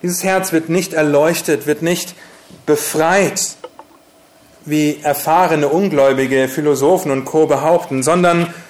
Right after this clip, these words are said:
es wird geistlich nur noch mehr verdunkelt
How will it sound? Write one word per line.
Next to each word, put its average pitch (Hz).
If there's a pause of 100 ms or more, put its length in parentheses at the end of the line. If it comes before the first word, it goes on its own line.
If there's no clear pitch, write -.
(760)
es -
wird 160
geistlich 160
nur 160
noch 147
mehr 156
verdunkelt 160